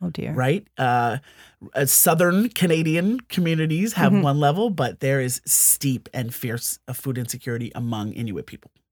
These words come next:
Speaker 1: That's not acceptable.
Speaker 2: It's really not. Uh, it's really not. Tell me, I mean, it's a really big issue, but tell me, tell me what hit ya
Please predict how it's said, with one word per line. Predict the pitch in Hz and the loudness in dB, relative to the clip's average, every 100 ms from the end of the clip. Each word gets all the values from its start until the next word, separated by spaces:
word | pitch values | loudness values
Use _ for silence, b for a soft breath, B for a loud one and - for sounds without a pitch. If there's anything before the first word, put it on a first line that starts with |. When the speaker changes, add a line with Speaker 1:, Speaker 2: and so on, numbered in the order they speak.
| _ | _
Speaker 1:
That's | - - | -10 -6
not | 240 | -6
acceptable. | - - - 185 156 | -6 -8 -8 -2 0
Speaker 2:
It's | 175 | 0
really | 180 170 208 214 214 214 208 208 - | 0 2 4 6 6 4 2 0 -2
not. | 143 120 - - - _ _ _ _ _ | 0 0 -4 -12 -12 _ _ _ _ _
Uh, | 131 135 127 | 0 2 2
it's | - 143 | -2 -4
really | 156 165 190 196 170 | -2 0 2 2 2
not. | 135 - - | 0 -2 -2
Tell | 202 214 | 0 2
me, | 202 180 180 B B | 2 0 -4 B B
I | 170 | -2
mean, | 185 160 | 0 0
it's | - | -2
a | |
really | 160 214 196 | -2 0 2
big | 156 - 165 147 - | 0 -2 -2 -2 -2
issue, | 180 - | 0 0
but | 131 151 | 0 -2
tell | - 185 | 0 0
me, | 190 185 185 - b b - | 2 0 -2 -6 b b -4
tell | 190 | 0
me | 180 | 2
what | 175 | 2
hit | 147 175 - | 0 -2 0
ya | 156 | -2